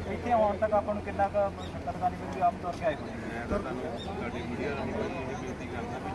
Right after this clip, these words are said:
Speaker 2: ਜਿੰਨਾ ਪੈਸਾ ਲੋਕਾਂ ਨੇ ਦੇ ਦਿੱਤਾ ਆ, ਜੇ ਉਨਾ ਹੀ ਪੈਸਾ ਆਪਾਂ ਲਾ ਦਈਏ ਨਾ, ਤੇ ਆਉਣ ਵਾਲੇ ਚਾਲੀ ਪੰਜਾਹ ਸਾਲਾਂ ਤੱਕ ਇੱਦਾਂ ਦੀ ਕੋਈ ਸਮੱਸਿਆ ਹੋਣੀ ਜੇਕਰ ਇਹ ਪੈਸਾ ਸਾਰਾ ਪੰਜਾਬ ਦੇ ਉੱਪਰ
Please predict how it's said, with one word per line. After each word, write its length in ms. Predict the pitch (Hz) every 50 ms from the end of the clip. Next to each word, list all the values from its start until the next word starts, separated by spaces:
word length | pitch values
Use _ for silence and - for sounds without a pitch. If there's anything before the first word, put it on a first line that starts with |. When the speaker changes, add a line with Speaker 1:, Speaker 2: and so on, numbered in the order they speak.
| - -
Speaker 2:
ਜਿੰਨਾ 360 | 127 120 120 123 139 147 151
ਪੈਸਾ 540 | 147 - 135 131 120 113 - 131 131 123 113 - - - - - - - - 131
ਲੋਕਾਂ 1080 | 143 160 180 - - 143 143 - - - 120 117 - 127 127 120 127 - - 151 156
ਨੇ 120 | 165 170 165
ਦੇ 160 | - 139 139
ਦਿੱਤਾ 320 | 135 135 143 143 143 170
ਆ, 220 | 160 151 143 131 123
ਜੇ 260 | 120 120 117 - -
ਉਨਾ 360 | - - 143 139 139 147 170
ਹੀ 80 | 185 196
ਪੈਸਾ 340 | 202 165 151 139 - -
ਆਪਾਂ 180 | 165 - 165 160
ਲਾ 180 | 156 147 139 -
ਦਈਏ 200 | 120 139 143 135
ਨਾ, 100 | 143 143 135 - 131 127 123 123 113 - 123 123 - 139 135 143
ਤੇ 140 | 160 175 - - - 143
ਆਉਣ 240 | 147 151 160 165
ਵਾਲੇ 200 | 160 170 175 180 170 165
ਚਾਲੀ 180 | 165 160 156 156
ਪੰਜਾਹ 260 | 139 151 160 165 170
ਸਾਲਾਂ 220 | 160 156 151 151
ਤੱਕ 140 | 147 156 151
ਇੱਦਾਂ 220 | 151 147 147 143
ਦੀ 80 | 143 143
ਕੋਈ 220 | 143 - 147 151 147
ਸਮੱਸਿਆ 380 | 139 147 143 131 131 143 143
ਹੋਣੀ 180 | 131 127 143 160
ਜੇਕਰ 280 | 147 147 147 143 151 147
ਇਹ 120 | 147 151
ਪੈਸਾ 360 | 170 - 139 131 135 139 139
ਸਾਰਾ 360 | 139 - - - 147 165 - - - 139 139
ਪੰਜਾਬ 380 | 139 131 - 135 131 131 131 131
ਦੇ 80 | 139
ਉੱਪਰ 260 | 143 135 - 151 160